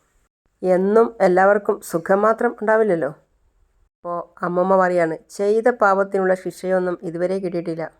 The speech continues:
ഇനി അത് പ്രതീക്ഷിച്ച് തന്നെയാ ജീവിക്കുന്നത്. എന്നാലും കുഴപ്പമില്ല,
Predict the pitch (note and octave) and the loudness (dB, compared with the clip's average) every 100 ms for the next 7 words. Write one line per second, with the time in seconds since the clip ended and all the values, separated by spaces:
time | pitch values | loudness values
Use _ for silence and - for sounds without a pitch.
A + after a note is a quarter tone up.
0 | _ _ _ _ - G#3 A3 A3+ G3+ F#3 | _ _ _ _ -4 0 4 6 4 2
1 | - - F#3 F3+ G3 G#3 - F#3+ F3 E3+ | -4 0 2 2 0 -2 -2 0 2 2
2 | F3+ D#3+ D#3 D#3 D#3 D3+ D#3 _ _ _ | 0 0 -4 -4 -4 -4 -6 _ _ _
3 | _ _ _ _ _ _ - F#3 F#3+ G3 | _ _ _ _ _ _ -8 -2 2 4
4 | A3 G3 F#3+ G3 D3+ C#3+ C#3 | 4 4 2 2 -4 -4 -8